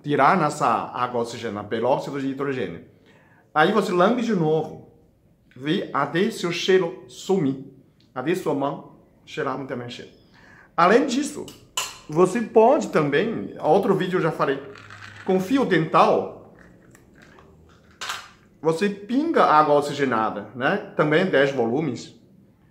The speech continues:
no fio dental e passar a dente por dente. Assim que você faz, ah, essa região,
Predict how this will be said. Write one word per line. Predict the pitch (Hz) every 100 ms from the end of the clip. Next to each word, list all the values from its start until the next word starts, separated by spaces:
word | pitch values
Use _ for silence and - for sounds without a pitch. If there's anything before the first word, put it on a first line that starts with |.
| _
no | 156 214
fio | 254 220
dental | 185 151 110 78 - - _ _ _ _ -
e | 165
passar | 160 175 165 160 185 214 302 - _ _ _ -
a | 135
dente | - 185 226 -
por | 190
dente. | 127 87 92 - - _ _ _ _ _ _ _ _ _ _ _ -
Assim | 139 143 247
que | 220
você | - 160
faz, | 180 180 170 - - - _ _ _ _ _ _ -
ah, | 110 113 104 82 - - _ _ _ _
essa | 147 180 233 170
região, | 127 135 113 123 139 151